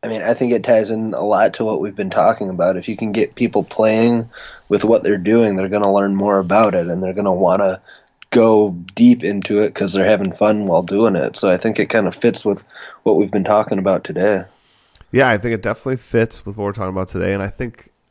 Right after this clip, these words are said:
Speaker 2: another thing I'd wanna say about it is, uh, it's just, I think, a great message to, to remind all of us that,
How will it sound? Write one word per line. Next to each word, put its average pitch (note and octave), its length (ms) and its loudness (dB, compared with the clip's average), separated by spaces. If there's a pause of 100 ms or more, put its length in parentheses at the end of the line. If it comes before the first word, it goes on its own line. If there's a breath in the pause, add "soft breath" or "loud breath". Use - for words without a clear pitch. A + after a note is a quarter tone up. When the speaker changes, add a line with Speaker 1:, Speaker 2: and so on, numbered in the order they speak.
(160)
Speaker 2:
another G#2+ 480 -4
thing G2+ 220 -8
I'd F#2+ 140 -6
wanna G2 200 -8
say G#2+ 240 -10
about F2+ 320 -8
it E2 140 -10
is, F2 480 -8 (680 soft breath)
uh, E2+ 360 -6 (1600)
it's B2 180 -6
just, - 220 -8
I A#2 40 -2
think, A2 160 -4
a F2 60 -4
great G#2 540 0
message F#2 580 -6
to, E2 240 -10 (400)
to - 100 -4
remind F#2 480 -6
all E2 200 -10
of - 100 -12
us - 300 -14
that, E2 240 -10